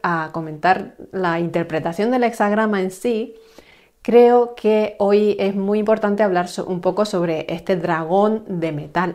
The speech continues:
yang. Porque tengan en cuenta una cosa. Ya saben que hay sesenta y cuatro hexagramas en total. Y en el año tenemos trescientos sesenta y cinco días, ¿no? Bueno, pues este año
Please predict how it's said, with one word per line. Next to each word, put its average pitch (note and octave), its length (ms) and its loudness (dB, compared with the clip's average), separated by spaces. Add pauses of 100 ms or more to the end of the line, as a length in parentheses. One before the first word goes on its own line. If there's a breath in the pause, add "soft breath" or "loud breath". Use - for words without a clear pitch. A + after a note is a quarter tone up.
(160)
yang. D#3 400 -2 (880)
Porque G3 240 0
tengan B3+ 260 2
en A#3 120 0
cuenta A#3+ 400 2
una F#3+ 260 2
cosa. C#3+ 380 -8 (720)
Ya G#3+ 160 6
saben A#3+ 300 2
que A3+ 60 4
hay G#3+ 200 4
sesenta F3 480 -2
y D#3+ 120 -2
cuatro A3 480 4
hexagramas F#3+ 680 -2
en F3 140 -6
total. D#3+ 400 -4 (500 soft breath)
Y G3 80 2
en G3 80 4
el F#3 140 4
año G#3+ 260 2
tenemos F#3 340 -2
trescientos F3 440 -4
sesenta F3+ 340 -4
y D3+ 60 -6
cinco F3+ 320 -4
días, A3 360 -2
¿no? G#3+ 200 -6
Bueno, E3 320 -6
pues E3+ 240 -4 (100)
este A3 320 0
año G3+ 380 -2